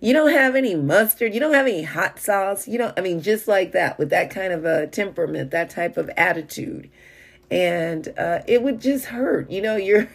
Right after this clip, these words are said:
<laughs> you've, uh, gone out, you've taken a lot of your time, which you want to, but,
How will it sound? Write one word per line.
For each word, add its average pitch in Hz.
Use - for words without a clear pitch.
<laughs> -
you've, 208
uh, -
gone 214
out, 220
you've 170
taken 214
a 202
lot 202
of 190
your 190
time, 196
which -
you 170
want 185
to, 135
but, 165